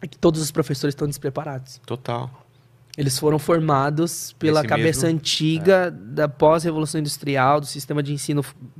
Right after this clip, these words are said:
Speaker 1: é
Speaker 2: É uma linha de montagem,
Speaker 1: É
Speaker 2: né?
Speaker 1: uma
Speaker 2: A,
Speaker 1: linha de montagem.
Speaker 2: a
Speaker 1: É tipo assim,
Speaker 2: escola é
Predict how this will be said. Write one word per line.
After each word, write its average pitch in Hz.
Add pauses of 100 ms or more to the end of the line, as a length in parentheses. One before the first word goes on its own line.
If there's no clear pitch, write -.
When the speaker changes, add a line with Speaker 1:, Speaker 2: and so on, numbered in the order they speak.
(260)
Speaker 1:
é 131
Speaker 2:
É 156
uma 190
linha 208
de 214
montagem, 165
Speaker 1:
É -
Speaker 2:
né? 190
Speaker 1:
uma 208
Speaker 2:
A, 208
Speaker 1:
linha 214
de 214
montagem. 202
Speaker 2:
a 151
Speaker 1:
É 151
tipo 185
assim, 196
Speaker 2:
escola 139
é -